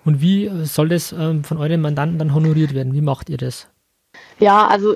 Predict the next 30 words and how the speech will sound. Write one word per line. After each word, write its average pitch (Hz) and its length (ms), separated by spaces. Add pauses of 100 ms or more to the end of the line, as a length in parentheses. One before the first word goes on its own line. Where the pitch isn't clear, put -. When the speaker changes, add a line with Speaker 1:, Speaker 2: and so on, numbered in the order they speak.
(140)
Speaker 2:
wir 220 320
arbeiten 233 380
da 214 240
mit 220 180
einem 208 80
Partner 220 380
zusammen. 311 460
Also 202 340
wir 196 160
haben 208 260
mal, 202 460
ähm, 196 560
beim 185 340
Verband, 233 520
äh, 208 440
ein 202 220
Seminar 196 440
besucht. 226 720 (440)
Da 190 420
war 185 140
die 190 80
Firma 214 240
B 220 140
Quadrat, 320 420
das 240 140
sind 196 160
zwei - 160
Jungs, 311 340
die 226 420
seit 208 280